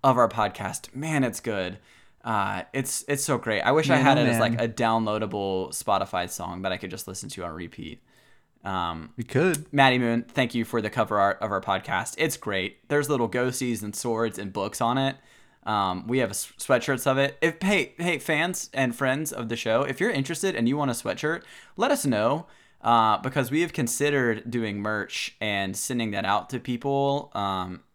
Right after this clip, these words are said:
Speaker 1: but we don't wanna invest the money if there's not any demand. <laughs>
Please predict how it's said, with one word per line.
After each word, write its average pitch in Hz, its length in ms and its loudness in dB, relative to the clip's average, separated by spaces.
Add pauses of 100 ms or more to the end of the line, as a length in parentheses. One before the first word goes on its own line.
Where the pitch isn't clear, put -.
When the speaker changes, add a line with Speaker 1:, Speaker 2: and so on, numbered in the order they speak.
(140)
Speaker 1:
but 101 680 0 (200)
we 101 640 -2 (360)
don't 151 220 6
wanna 175 200 6
invest 185 400 4
the 226 80 4
money 135 400 4
if 120 240 -2
there's 110 360 -2
not 135 240 6
any 180 200 0
demand. 180 600 4 (240)
<laughs> 285 340 0